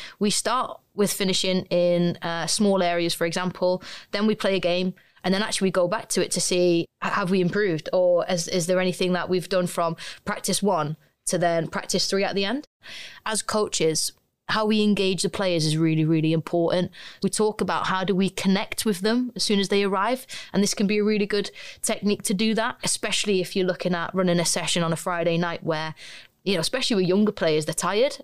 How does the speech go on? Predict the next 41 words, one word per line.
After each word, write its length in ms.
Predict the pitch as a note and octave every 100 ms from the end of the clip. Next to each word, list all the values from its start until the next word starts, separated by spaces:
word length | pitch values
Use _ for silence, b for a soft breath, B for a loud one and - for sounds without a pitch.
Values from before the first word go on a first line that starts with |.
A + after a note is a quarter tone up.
| -
Um, 260 | F3+ E3
but 320 | E3+ F#3 F3 -
I 100 | G#3+
get 140 | G#3 G#3
it 40 |
with 120 | F3+
adult 180 | G#3+ C4+
players 300 | - C4+ C4+
as 100 | A#3+
well. 220 | A3 B3+
Like, 320 | A#3+ F#3 -
they, 180 | - G#3
they 160 | F#3+ G#3
might 120 | A3
have 60 | F#3
been 140 | G3
at 80 | F3+
work 240 | G3+ A#3+
all 160 | B3+ A#3+
week 260 | A#3+ A#3+
or, 260 | F#3+ F3 F3 B B B
um, 340 | F3 E3+ F3 -
study, 500 | - A3 A#3 A3+ A3+
ex-, 200 | - - -
et 120 | -
cetera. 400 | - - - G#3+ - B B
So 220 | - G#3+
actually, 500 | G#3+ - F3 E3+ D#3+ -
I 40 |
think 220 | D#3+ G#3
starting 640 | - - F#3+ F3+ E3+ D#3+ D#3+
with, 340 | F#3+ F3+ E3+ -
uh, 220 | E3 D#3+ -
a 40 |
high 280 | - F#3 F3+
energy, 480 | F3+ E3 F3 E3+ E3 B B
a 60 | -
finishing 400 | - F3+ E3+ E3
practice 580 | - F3 - E3 - -
is, 240 | E3 D#3
is 320 | D#3+ D#3 -